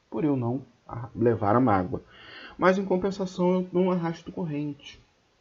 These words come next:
Então, tem gente que provavelmente, "Ah, já, já me machuquei, já me feri. É, nenhum,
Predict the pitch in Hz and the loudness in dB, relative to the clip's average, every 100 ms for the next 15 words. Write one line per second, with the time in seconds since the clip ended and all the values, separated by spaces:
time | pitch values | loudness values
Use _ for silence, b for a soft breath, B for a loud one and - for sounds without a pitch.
0 | _ - 180 202 233 214 170 214 - 185 | _ -8 -2 -2 0 0 0 -2 -6 -12
1 | - 220 180 165 143 262 233 208 190 170 | -4 -2 2 2 2 0 -2 -4 -4 -2
2 | 175 175 - - 160 151 131 139 147 151 | -2 -4 -10 -2 0 2 0 -4 -4 -2
3 | 143 160 139 110 b b b b _ - | 2 2 0 -4 b b b b _ 2
4 | 147 151 180 | 4 6 6